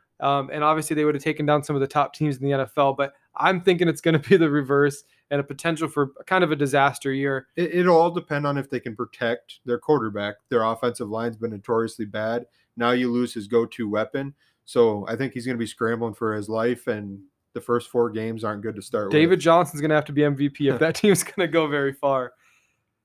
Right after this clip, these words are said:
Speaker 1: So then it comes in, second team in that division. <sighs> This was a tough one for me. I,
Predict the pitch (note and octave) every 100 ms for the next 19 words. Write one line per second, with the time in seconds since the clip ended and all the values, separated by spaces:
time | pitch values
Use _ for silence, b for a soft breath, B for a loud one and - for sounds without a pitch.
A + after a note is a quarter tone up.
0 | _ - - G3+ A3 G#3+ A3 G#3 G#3+ F#3+
1 | - G3+ G3+ F#3+ G#3 G3 F#3+ F3+ E3 F#3
2 | F3 E3+ E3 D3+ _ _ _ _ _ -
3 | B B B B B F#3 F#3 A3 A3 A3+
4 | G#3+ F#3 E3 D#3 C#3 C3 - _ - F3